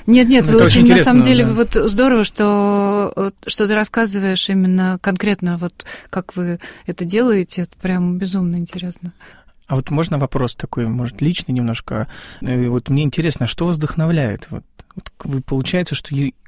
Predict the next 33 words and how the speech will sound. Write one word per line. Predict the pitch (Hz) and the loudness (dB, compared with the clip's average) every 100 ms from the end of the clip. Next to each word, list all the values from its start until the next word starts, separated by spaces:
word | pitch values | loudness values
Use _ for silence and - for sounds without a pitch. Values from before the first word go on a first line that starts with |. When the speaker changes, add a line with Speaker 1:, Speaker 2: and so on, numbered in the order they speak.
| _ | _
Speaker 2:
каждый | 165 151 135 143 | 0 0 0 0
раз | 156 208 - 139 | 2 0 -2 -4
вы, | 139 156 147 - - - | -2 -2 -4 -12 -20 -12
э, | - 131 127 | -4 0 0
ищете | 156 - | 0 -2
что-то | - 156 170 | -4 -4 0
новое, | 156 135 120 117 113 127 _ - - 135 | 0 0 0 -2 -4 -6 _ -16 -12 -10
смотрите | - 143 156 165 156 | -4 -4 -2 -4 -4
какие-то | 147 127 160 151 151 | -4 -4 -4 -2 -4
фильмы, | - 127 123 123 120 131 - | -2 0 2 2 0 -6 -10
в-, | 135 127 123 | -10 -8 -6
вот | 127 - - - - | -8 -8 -14 -14 -12
читаете | - - 147 143 - | -10 -4 -4 -4 -2
книги, | 147 131 | 0 2
ну, | 127 | 0
безусловно, | 120 135 139 123 113 113 | 0 -4 -2 -2 -2 -2
да, | 131 | -2
но | 131 123 | -2 -2
вот | 131 - - - | -4 -8 -20 -16
что | - - 175 | -12 -4 -2
самое | - 180 156 143 | 0 2 2 2
главное | 139 160 147 123 113 | 2 2 2 2 0
в | 113 | -2
вашей | 117 - 131 | -2 -2 0
жизни, | 196 214 131 | 0 0 0
что | - - | -4 -6
позволяет | - 131 131 143 120 - | -4 -2 0 0 -2 -2
вам | 117 | -2
постоянно | 135 - 131 143 196 160 127 | -4 -4 0 2 2 2 0
находиться | 123 - 127 175 - | -4 -4 -4 -4 -4
на | 123 | -6
таком | 131 - 156 | -6 -4 0
уровне | 143 147 131 127 | 0 0 0 -2